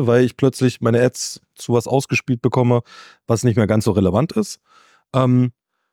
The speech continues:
Speaker 2: und teilweise hat man gesehen, die Klickrate auf einigen Kampagnen ging wahnsinnig runter, auf anderen ging sie wahnsinnig hoch. Und es war so, ich dachte so, okay, was mach ich jetzt mit diesem Update?
Speaker 1: Mhm.
Speaker 2: Ähm, was, was ist jetzt mit die Kern,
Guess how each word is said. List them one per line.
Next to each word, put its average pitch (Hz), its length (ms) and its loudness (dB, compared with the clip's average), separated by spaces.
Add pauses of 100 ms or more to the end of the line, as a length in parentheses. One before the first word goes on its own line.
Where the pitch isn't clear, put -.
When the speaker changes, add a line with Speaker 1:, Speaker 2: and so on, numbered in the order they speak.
(300)
Speaker 2:
und 113 200 0
teilweise 151 640 2
hat 139 140 -2
man 131 160 2
gesehen, 120 320 4
die 120 80 2
Klickrate 117 720 0 (160)
auf 104 140 -6
einigen 113 260 2
Kampagnen 113 400 0
ging 101 180 0
wahnsinnig 107 440 0
runter, 131 200 0
auf - 140 -8
anderen 113 260 0
ging 113 140 2
sie 107 160 0
wahnsinnig 107 380 0
hoch. 165 220 4
Und 117 120 0
es 101 100 -2
war 117 140 2
so, 120 220 2 (300)
ich - 60 -20
dachte 117 180 -4
so, 117 200 0
okay, 165 280 0 (120)
was 131 180 -2
mach 160 120 0
ich 160 60 0
jetzt 139 200 0
mit 127 100 2
diesem 120 380 4 (160)
Update? 156 640 0
Speaker 1:
Mhm. 104 300 0
Speaker 2:
Ähm, 131 460 2
was, - 380 -6 (340)
was 123 180 -2
ist - 100 -4
jetzt 123 160 -2
mit 113 180 -2
die 107 80 -4
Kern, 131 360 -2